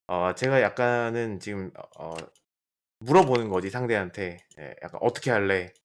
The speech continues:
어, 차가 넘어갈 건데 어떻게 할래?" 이거는요, 근데 제 경험상, 예, 그냥 냅두는 게 낫지 않을까, 뭐 그런 생각도 들어요. 왜냐면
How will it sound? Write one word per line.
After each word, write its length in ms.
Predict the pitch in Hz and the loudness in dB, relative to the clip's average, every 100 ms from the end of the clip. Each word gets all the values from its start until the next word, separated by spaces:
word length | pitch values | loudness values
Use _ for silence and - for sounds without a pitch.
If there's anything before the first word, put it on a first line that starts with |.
| _ - | _ -18
어, 100 | - | -10
차가 240 | - 139 | -2 2
넘어갈 420 | 110 107 113 110 | 4 4 4 2
건데 220 | - 101 | -2 -2
어떻게 300 | 92 92 - 113 | -2 -4 -4 -2
할래?" 440 | 92 92 90 87 | 0 0 -2 -6
이거는요, 680 | 113 120 180 180 160 175 120 | -4 6 6 8 6 6 6
근데 360 | 117 113 117 110 | 2 2 4 4
제 120 | 110 | 0
경험상, 880 | - 120 175 180 165 156 127 85 80 | -2 4 6 6 4 2 0 -4 -10
예, 100 | 82 - | -16 -14
그냥 420 | 107 110 107 101 - - | -10 -8 -8 -12 -16 -10
냅두는 400 | 95 - 165 220 | -10 -4 -2 0
게 100 | 233 | 0
낫지 280 | 92 - | -2 -4
않을까, 600 | 135 113 120 - 85 98 | -6 -6 -8 -10 -8 -8
뭐 160 | 98 92 | -8 -8
그런 360 | - 131 131 131 | -4 -2 -2 -2
생각도 340 | 160 175 - | -2 -2 -4
들어요. 200 | - 110 | -4 0
왜냐면 400 | 92 95 131 135 | 0 0 -2 -4